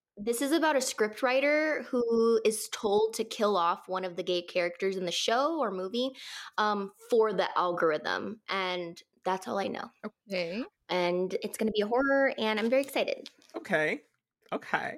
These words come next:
Speaker 2: Okay.
Speaker 1: Okay, okay. <laughs>
Speaker 3: So I'm also gonna start with my physical books. To no one's surprise, number one is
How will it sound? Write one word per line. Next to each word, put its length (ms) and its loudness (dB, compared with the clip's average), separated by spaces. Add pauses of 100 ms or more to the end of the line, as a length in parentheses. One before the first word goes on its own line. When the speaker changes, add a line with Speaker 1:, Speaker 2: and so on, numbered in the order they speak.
(220)
Speaker 2:
Okay. 560 6
Speaker 1:
Okay, 200 0 (220)
okay. 400 0 (340)
<laughs> 80 0 (720)
Speaker 3:
So 280 0
I'm 260 -4
also 240 0
gonna 140 -2
start 220 -2
with 160 -4
my 140 -4
physical 420 -4
books. 540 -8 (260)
To 140 -8
no 200 -4
one's 240 -6
surprise, 880 0 (1500)
number 320 -4
one 420 -4 (1160)
is 500 -6